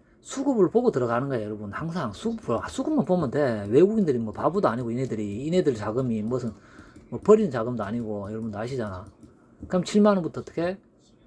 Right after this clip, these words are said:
지금 이만큼 지금 올라온 상태야. 십이만, 오늘 고점 십이만 칠천 원까지. 그럼 어떻게? 남아있는 거, 여러분들? 얼마 안 남았어, 이제. 이 고점 여기 있죠? 이 몸통, 윗꼬리 빼고 몸통까지 얼마 남은지 아세요? 여기 몸통.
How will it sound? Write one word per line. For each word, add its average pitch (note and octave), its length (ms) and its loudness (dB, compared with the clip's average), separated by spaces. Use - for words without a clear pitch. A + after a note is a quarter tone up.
지금 - 260 -6
이만큼 B2+ 460 -2
지금 B2+ 180 -2
올라온 B2+ 300 2
상태야. G#2+ 580 -2
십이만, C3+ 640 -2
오늘 C#3+ 200 -2
고점 C3+ 300 -2
십이만 C#3 480 -2
칠천 D#3+ 360 0
원까지. G2 480 -6
그럼 C3 160 -2
어떻게? E3 340 -4
남아있는 D3 420 2
거, A#2+ 80 -2
여러분들? B2 480 -2
얼마 B3+ 240 2
안 C3+ 80 0
남았어, F#3 380 2
이제. A#2+ 120 -2
이 C3 40 -8
고점 F#3 420 0
여기 F#3+ 160 6
있죠? A#2 380 0
이 B2 60 -2
몸통, C#3+ 500 2
윗꼬리 E3 320 4
빼고 F#3 480 0
몸통까지 A#2 880 -2
얼마 B2 220 -4
남은지 F3 260 0
아세요? B2+ 400 -2
여기 A#2+ 180 -4
몸통. A#2+ 600 -4